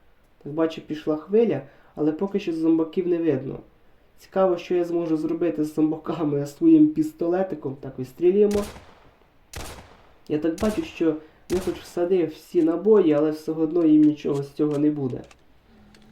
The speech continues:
Бачу, такі пістолети, я з ними нічого не зроблю. Давайте закривати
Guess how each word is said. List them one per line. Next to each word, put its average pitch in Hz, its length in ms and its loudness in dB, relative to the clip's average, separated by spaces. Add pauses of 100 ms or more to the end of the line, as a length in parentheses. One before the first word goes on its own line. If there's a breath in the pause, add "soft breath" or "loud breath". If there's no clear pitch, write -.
(120)
Бачу, 180 220 -2
такі 175 240 -2
пістолети, 180 520 -2
я 160 240 2
з 165 200 -8
ними 160 100 -2
нічого 156 420 0
не 151 120 0
зроблю. 147 380 0
Давайте 156 280 -2
закривати 165 640 -4